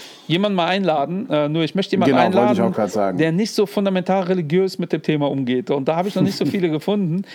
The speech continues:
Speaker 1: Äh, die meisten sind echt krass. Also die sagen dann, "Nee,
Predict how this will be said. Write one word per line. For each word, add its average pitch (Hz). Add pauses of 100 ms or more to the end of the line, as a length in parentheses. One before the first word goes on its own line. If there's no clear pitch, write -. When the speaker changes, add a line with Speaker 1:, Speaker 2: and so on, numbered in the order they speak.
(240)
Speaker 1:
Äh, 139
die 135
meisten 202
sind 151
echt 220
krass. -
Also 143
die 135
sagen 170
dann, 165
"Nee, 226